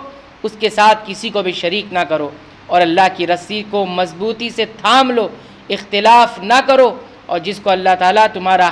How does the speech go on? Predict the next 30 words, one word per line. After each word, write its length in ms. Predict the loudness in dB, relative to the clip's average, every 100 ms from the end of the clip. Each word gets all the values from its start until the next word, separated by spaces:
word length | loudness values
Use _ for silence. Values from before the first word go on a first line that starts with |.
| 0
حاکم 420 | -2 0 -2 2
اور 120 | 2 4
والی 280 | 2 2
بنائے 320 | 0 0 0 -2 -8 -20 -16
اس 140 | -12
کے 120 | -8
ساتھ 320 | -2 0 0 -2
خیر 200 | -4 -4 -4
خواہی 260 | -2 -2 -2 -2
کرو، 200 | -2 -2 -8 -20 -4
یعنی 220 | -4 -2
اس 140 | -8 -8
کی 100 | -2
بات 320 | 2 2 2 -2
مانو، 240 | 0 0 -4
تسلیم 360 | -8 -8 -8 -4
کرو۔ 240 | -4 -4 -6 -14 -20 -14
اللہ 260 | -6 -2 0
تعالیٰ 260 | 2 0 0 -2
کی 80 |
رسی 260 | -6 -6 -10 -8
کو 80 |
مضبوطی 460 | -4 -4 -2 -6 -4
کے 140 | -6
ساتھ 280 | -2 0 0
تھامنے 340 | -2 -2 -2 -4
کا 100 | -4
طریقہ 380 | -4 -4 0 2
یہ 140 | 2
ہے 180 | 2 2